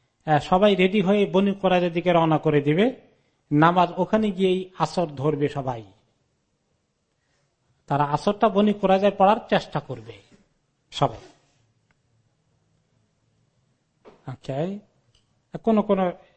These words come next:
রেওয়ায়েতে আসছে যে জোহর পড়ার কথা বলেছেন, কিন্তু অধিকাংশ রেওয়ায়েত বলেছে যে তিনি আসর পড়ার কথা বলেছিলেন। এরপরে, ও, সাহাবীরা অনেকে ওনার সঙ্গে রওনা হয়ে গেলেন দ্রুত গতিতে।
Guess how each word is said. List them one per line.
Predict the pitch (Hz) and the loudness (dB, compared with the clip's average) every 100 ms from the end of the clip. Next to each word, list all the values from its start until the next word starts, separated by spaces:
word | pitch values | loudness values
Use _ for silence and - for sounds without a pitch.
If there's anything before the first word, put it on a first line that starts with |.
| _ | _
রেওয়ায়েতে | 160 160 165 190 196 | 0 4 6 4 2
আসছে | 180 - 196 | -2 -2 -4
যে | 175 175 | -2 -4
জোহর | 139 180 185 226 | 2 2 4 2
পড়ার | 226 165 151 | 0 0 0
কথা | 151 139 | -2 -4
বলেছেন, | 123 131 156 - 240 | -6 -6 -6 -2 -4
কিন্তু | 240 190 180 | -2 -6 -2
অধিকাংশ | 165 175 202 190 - | -2 -2 -4 -6 -4
রেওয়ায়েত | 160 156 160 151 | 0 2 0 -2
বলেছে | 156 156 - | -6 -6 -6
যে | 208 | -8
তিনি | 214 202 226 254 _ _ _ _ - | -4 -2 -2 -4 _ _ _ _ -2
আসর | 180 - 233 196 | 0 0 -6 -6
পড়ার | 165 160 | -4 -4
কথা | - 160 190 | -4 -8 -6
বলেছিলেন। | 226 160 120 113 - 107 104 104 _ _ _ _ _ _ _ _ _ _ _ _ _ _ _ _ _ _ _ _ _ _ _ | -6 -6 -8 -14 -18 -20 -20 -20 _ _ _ _ _ _ _ _ _ _ _ _ _ _ _ _ _ _ _ _ _ _ _
এরপরে, | 202 214 202 190 180 170 - _ _ | 2 4 4 4 2 -2 -12 _ _
ও, | 160 151 | 0 0
সাহাবীরা | - - 165 170 175 170 | -2 0 0 2 2 2
অনেকে | 165 165 165 | 2 0 2
ওনার | 156 160 | 0 0
সঙ্গে | - 151 | -2 -2
রওনা | 151 147 147 | 0 0 2
হয়ে | 170 202 | 2 2
গেলেন | 214 208 | 2 0
দ্রুত | 196 202 | 2 0
গতিতে। | 196 202 214 214 | 2 0 0 -4